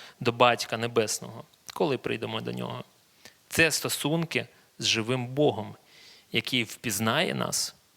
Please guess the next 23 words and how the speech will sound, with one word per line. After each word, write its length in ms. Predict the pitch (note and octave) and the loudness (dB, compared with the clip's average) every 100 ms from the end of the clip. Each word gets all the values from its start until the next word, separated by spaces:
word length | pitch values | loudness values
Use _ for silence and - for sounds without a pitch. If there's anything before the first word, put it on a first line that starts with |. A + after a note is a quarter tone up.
| _ _ _ _ _ _ - | _ _ _ _ _ _ -2
а 100 | A#2 | -2
ми 160 | A#2 D3+ | 0 -2
Його, 360 | B2 G#2+ G#2+ - _ _ _ _ _ _ _ _ _ _ _ _ _ _ _ _ _ - | -2 -2 -6 -10 _ _ _ _ _ _ _ _ _ _ _ _ _ _ _ _ _ -6
коли 220 | - A2 | 0 0
прийдемо 560 | - A2 B2 A2+ G#2+ G2+ _ - | 0 -2 0 -2 -4 -10 _ -2
до 100 | A2+ | 0
Його 220 | G2+ A2 | 0 0
царства 580 | - A#2+ A#2 - - - _ _ _ _ - | 0 -2 -2 -4 -8 -18 _ _ _ _ -6
вже 200 | G#2+ G2+ | -2 0
навічно. 600 | G2 G2 G2 - - - - _ _ _ _ _ _ _ _ _ _ _ _ - - - - - | -2 -6 -2 -2 -2 -8 -16 _ _ _ _ _ _ _ _ _ _ _ _ -20 -16 -16 -12 2
В 60 | |
Об'явленні 800 | C#3+ C#3+ G3+ A3 G#3+ G3 F#3+ D#3+ C#3 | 2 6 4 6 4 4 6 4 2
двадцять 420 | B2+ D3 - - - | 4 4 4 -4 -2
один 300 | B2+ C3 A#2 | 0 0 0
чотири 440 | - - C3+ B2+ | -2 2 2 4
написано: 640 | B2 B2 C#3 A2+ A#2 A2 A2 - | 2 0 2 2 0 0 -2 2
«І 100 | D3 | 2
Бог 580 | C#3+ A#3+ A3 - - | 6 8 8 6 0
кожному 760 | - G#3+ A#3 D3+ C#3 C3 C3 C3+ | 6 10 10 8 2 2 4 2
зітре 680 | A#2+ C3 - C3 C#3+ F3+ G3 - - _ - - | 4 2 4 6 6 4 -2 -14 -20 _ -14 -4
з 140 | B2 | 2
очей 440 | B2+ - C#3+ C#3+ | 4 6 6 4
їхніх, 680 | B2+ A2+ B2 - C3 B2 - | 2 0 0 0 -2 -2 -4